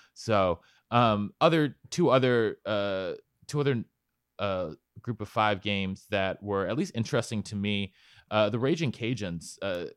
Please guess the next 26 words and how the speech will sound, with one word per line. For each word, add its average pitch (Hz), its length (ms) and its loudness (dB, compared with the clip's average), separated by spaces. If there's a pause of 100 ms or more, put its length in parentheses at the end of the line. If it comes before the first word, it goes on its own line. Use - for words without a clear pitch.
kept 120 240 -6
on 110 160 -2
their 101 100 -2
winning 98 340 -4
ways, 98 420 0
beating 92 420 -4
U 107 160 0
A 95 120 2
B 98 260 -2
twenty-four 98 580 -6
to 87 80 -10
twenty 101 360 -6
down 92 300 -4
in 85 80 -6
Birmingham. 95 920 -4 (360)
Um, 87 320 -4 (120)
and 98 440 -4
Coastal 147 320 -4
Carolina 113 800 0 (360)
beat 110 360 -6
Georgia 107 400 -4
Southern, 117 680 0 (340)
uh, 87 260 -4 (140)
twenty-eight 113 840 -4
to 87 240 -6
fourteen 117 1200 -6